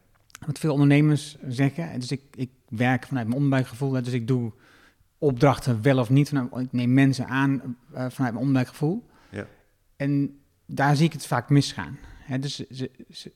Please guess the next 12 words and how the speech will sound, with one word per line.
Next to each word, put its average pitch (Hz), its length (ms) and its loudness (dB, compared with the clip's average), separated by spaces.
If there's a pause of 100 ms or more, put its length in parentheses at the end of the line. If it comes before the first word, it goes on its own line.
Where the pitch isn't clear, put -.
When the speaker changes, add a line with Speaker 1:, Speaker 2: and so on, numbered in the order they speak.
Speaker 1:
ze 127 180 -2
zeggen 156 300 2
dat 139 100 -4
ze - 80 -8
een 135 60 -2
onderbuikgevoel 143 680 -2
gebruiken, 127 460 -4
alleen 160 220 -2
ze 143 200 -6
missen 147 320 0
de 101 80 -8
ervaring 131 680 -6